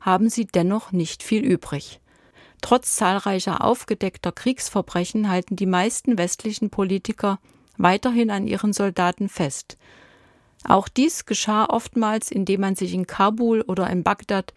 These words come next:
als Kolonialmacht aufspielte. Ein Beispiel hierfür ist etwa ein bilaterales Sicherheitsabkommen zwischen der nato und der afghanischen Regierung,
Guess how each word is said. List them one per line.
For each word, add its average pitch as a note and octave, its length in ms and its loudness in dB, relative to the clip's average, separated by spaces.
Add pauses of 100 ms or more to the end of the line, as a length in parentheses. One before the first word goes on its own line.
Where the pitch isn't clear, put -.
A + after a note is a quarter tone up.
als - 260 -2
Kolonialmacht F3+ 1000 0
aufspielte. E3+ 720 -2 (680)
Ein B3 240 6
Beispiel A#3 440 0
hierfür G#3+ 500 0 (320)
ist - 220 0
etwa G3 280 0
ein F#3 260 -2
bilaterales G#3+ 800 0
Sicherheitsabkommen G3 960 0
zwischen F#3+ 300 -4
der E3 160 0
nato D#3+ 380 0
und G3+ 220 0
der F3+ 200 -2
afghanischen D#3+ 580 -2
Regierung, - 640 -2